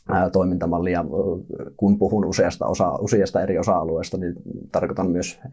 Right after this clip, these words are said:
he-, henkilöstöä, ää, yhtenä niistä. Mutta lähdetään vähän tarkemmin perkaamaan sitten tuota, että mitä kaikkea siellä pinnan alla oikeasti on. Ja lähdetään vaikka liikkeelle siitä, että minkälaisia erilaisia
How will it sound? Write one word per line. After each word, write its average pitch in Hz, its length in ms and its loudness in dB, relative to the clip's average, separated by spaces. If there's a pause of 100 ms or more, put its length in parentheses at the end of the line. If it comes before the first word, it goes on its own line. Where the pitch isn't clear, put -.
(120)
he-, - 200 0
henkilöstöä, 87 540 0
ää, - 580 -8 (200)
yhtenä 85 400 0
niistä. 85 380 -2 (760)
Mutta 131 420 2 (320)
lähdetään 135 500 4 (100)
vähän 135 220 2
tarkemmin 139 380 0
perkaamaan 101 580 2
sitten 95 280 -4
tuota, 95 320 0
että - 160 -6
mitä 92 360 2
kaikkea 101 440 2
siellä 95 220 2 (200)
pinnan 98 300 4
alla 92 260 4 (200)
oikeasti 101 540 4
on. 113 140 2
Ja 101 200 4 (200)
lähdetään 131 340 0
vaikka 131 200 -2
liikkeelle 131 500 2 (300)
siitä, 113 280 2
että 107 160 -2
minkälaisia 117 600 2 (180)
erilaisia 107 580 2